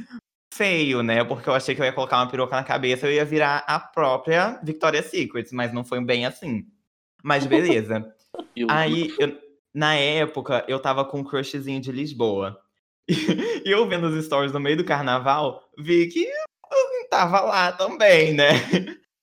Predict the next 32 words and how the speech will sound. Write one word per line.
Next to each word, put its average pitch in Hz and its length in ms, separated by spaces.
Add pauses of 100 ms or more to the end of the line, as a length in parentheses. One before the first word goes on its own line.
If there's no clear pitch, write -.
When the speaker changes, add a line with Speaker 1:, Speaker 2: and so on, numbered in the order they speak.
(120)
Speaker 1:
Aí 170 220
começou 190 640
uma 190 160
busca 185 840 (320)
no 185 160
meio 180 280
do 220 120
carnaval 185 760 (560)
<laughs> - 540
pra 185 160
ver, 175 500
pra 170 160
encontrar 185 880 (480)
eu 165 240
feio. 160 840 (760)
E 185 140
assim, 196 240
será 147 260
que 190 80
eu 185 60
dou 156 180
em 135 120
cima 127 420
se 120 140
eu 120 120
ver? 110 540 (420)
Será 123 160
que 170 100
eu 156 100
tento 139 320
a 110 80
sorte? 113 760